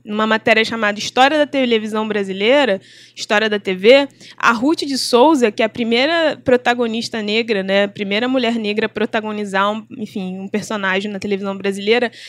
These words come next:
ela não foi sequer citada na, na matéria que fala de História da T V. Então eu vi que tinha uma questão de fato, assim, e, e, né, comprovado, tanto é que se, eu gosto sempre de fazer esse provo-, essa provocação, se alguém aqui,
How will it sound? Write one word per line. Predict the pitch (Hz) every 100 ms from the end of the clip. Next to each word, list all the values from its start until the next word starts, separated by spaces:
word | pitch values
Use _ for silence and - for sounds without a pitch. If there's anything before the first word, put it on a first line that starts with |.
| -
ela | 240 247
não | 262 269
foi | 277
sequer | 277 277 269 269
citada | - 285 262 262
na, | 285 294 285 302 -
na | 254 269 277
matéria | 285 285 277 262
que | 294
fala | 311 285 285
de | 277
História | 302 - 285 302
da | 302
T | 311 349
V. | 285 247 240 _ - - -
Então | 262 254 294 330
eu | 381
vi | 269 339
que | 370 466
tinha | - 466 294
uma | 247 254
questão | 269 269 269 269 277
de | 262
fato, | 320 - 233 233 254 233
assim, | - 196 190 208 254
e, | 208 190 175 185 180 180
e, |
né, | 185 190 185 196 -
comprovado, | 214 220 226 240 196 180 214 269 349 403 _ _ _
tanto | 220 220
é | 220 202
que | 202
se, | - - 202 190
eu | 190
gosto | 190 202 208
sempre | 220 220
de | 202
fazer | 202 214 196
esse | 196 -
provo-, | 202 196 190 _ _
essa | - 185 208
provocação, | 196 185 190 185 - 208 269 - - - - -
se | -
alguém | 233 233 247 277
aqui, | - 247 214 -